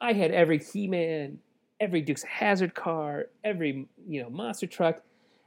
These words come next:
And I find myself doing the exact same thing with my son. And I'm even trying to stop it. Uh, you know, I'm going to therapy.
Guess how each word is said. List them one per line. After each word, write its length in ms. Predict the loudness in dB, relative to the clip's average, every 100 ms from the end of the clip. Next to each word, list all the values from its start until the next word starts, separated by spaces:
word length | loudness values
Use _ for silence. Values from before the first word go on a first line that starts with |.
| 2
And 120 | 4
I 100 | 4
find 340 | 0 -8 -4
myself 400 | -4 -4 -4 -4
doing 220 | -2 0 0
the 100 | -2
exact 540 | -2 -4 -2 -2 -4
same 260 | -4 -4 -4
thing 200 | -6 -4
with 120 | -6
my 140 | -8
son. 460 | -8 -8 -6 -8 -12 _
And 440 | -8 -6 -4 -6 -8 -4
I'm 240 | -2 0
even 200 | 2 2
trying 240 | 2 0
to 40 | 0
stop 380 | -4 -4 -2 -4
it. 180 | -6 _
Uh, 200 | 0 2 2
you 120 | -2
know, 120 | -4 _ _ _ _
I'm 180 | 0 2
going 180 | 4 2
to 80 | 4
therapy. 520 | 6 6 4 -2